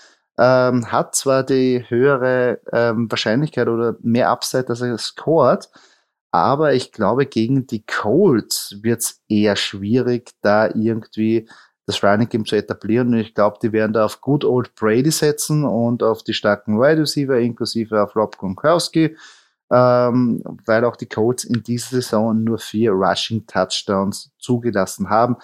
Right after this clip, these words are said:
Also ich würde Leonard Fournette da packen. Doki.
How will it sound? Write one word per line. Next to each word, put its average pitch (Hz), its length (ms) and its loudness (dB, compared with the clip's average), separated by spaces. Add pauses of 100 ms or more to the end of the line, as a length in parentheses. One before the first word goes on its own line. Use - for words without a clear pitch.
(300)
Also - 280 -2
ich 123 200 -2
würde 110 340 0
Leonard 101 680 -4
Fournette 98 540 -2 (180)
da 95 220 0
packen. 87 680 -8 (240)
Doki. 139 360 -2